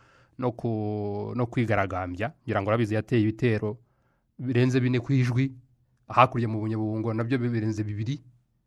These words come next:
Eh, rimwe Kabayigo ataba ya-, ya-, yagomye, hakaba n'umuhungu we, eh, Nkundiye,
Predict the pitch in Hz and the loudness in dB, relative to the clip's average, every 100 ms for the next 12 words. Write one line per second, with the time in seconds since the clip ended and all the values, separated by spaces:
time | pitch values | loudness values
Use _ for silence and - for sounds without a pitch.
0 | _ - 113 127 135 123 131 131 120 131 | _ -6 -2 -2 2 4 4 4 4 4
1 | 135 117 - 120 131 131 131 135 127 131 | 2 -2 2 4 6 6 4 4 2 4
2 | 127 107 107 120 131 104 101 120 120 120 | 4 2 0 0 0 0 -4 -4 -4 -2
3 | 110 131 127 127 127 127 127 - - - | 0 0 2 2 4 4 0 -6 -20 -20
4 | - 110 107 107 110 110 110 127 117 113 | -12 -6 -4 -4 -4 -2 2 2 4 4
5 | 131 | 4